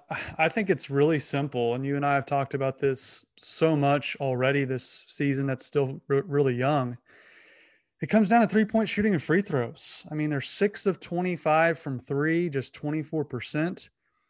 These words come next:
They're sixteen of twenty-five from the free throw line, sixty-four percent. I mean,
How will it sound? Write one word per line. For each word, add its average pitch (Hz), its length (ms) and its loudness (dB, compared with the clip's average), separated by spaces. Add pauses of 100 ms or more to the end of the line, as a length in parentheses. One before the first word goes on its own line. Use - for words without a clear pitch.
(160)
They're 135 140 -2
sixteen - 640 -6
of 143 120 -4
twenty-five 151 800 -2
from 151 140 -6
the 147 80 -4
free 175 200 -2
throw 143 240 0
line, 127 320 -4
sixty-four 165 680 -8
percent. 123 520 -8
I 147 60 -6
mean, 143 240 -2